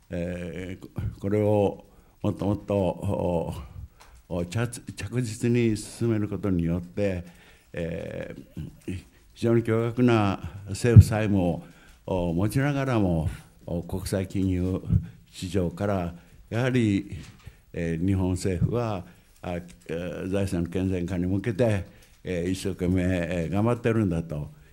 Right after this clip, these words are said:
いうメッセージを送ることができる。それと同時に、えー、今度、お、持続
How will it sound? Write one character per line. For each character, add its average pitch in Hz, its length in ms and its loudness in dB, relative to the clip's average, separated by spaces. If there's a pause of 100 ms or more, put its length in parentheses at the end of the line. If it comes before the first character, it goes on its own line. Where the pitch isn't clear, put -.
い 104 100 -2
う 104 120 0
メ 113 140 2
ッ 147 40 -2
セ 135 220 -2
ー 101 60 0
ジ 80 120 -4
を 78 140 -2
送 82 160 -4
る 82 100 -2
こ 80 100 -2
と 80 100 -6
が 76 120 -6
で 76 140 -8
き 80 80 -10
る。 78 220 -8 (340)
そ 123 140 2
れ 131 80 4
と 117 120 2
同 147 300 8
時 120 160 4
に、 85 340 4 (320)
え 85 320 -2
ー、 - 20 -16
今 92 240 0
度、 95 120 2
お、 92 760 2
持 85 140 -4
続 90 200 0